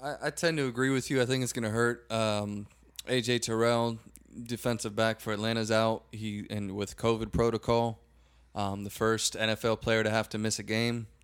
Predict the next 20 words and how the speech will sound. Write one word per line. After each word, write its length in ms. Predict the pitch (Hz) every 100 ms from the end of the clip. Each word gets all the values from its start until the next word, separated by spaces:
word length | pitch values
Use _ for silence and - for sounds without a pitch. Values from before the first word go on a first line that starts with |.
| _
due 140 | 110
to 80 | 101
covid. 480 | - 117 117 127 123 - - _ _ _ -
Um, 500 | 104 101 101 101 101 - _ _ _ -
that's, 260 | 113 -
that's 200 | 107 117
gonna 300 | - 143 123 110 -
take 280 | 147 135
a 60 | 123
toll, 500 | - - 147 165 175
but 320 | 147 123 113
I, 300 | 117 120 95
I 40 | 120
don't, 200 | 135 -
I 80 | 131
think 220 | - 175
they're 80 | 175
gonna 160 | 147
be 100 | 123
okay. 460 | 110 - 110 104 104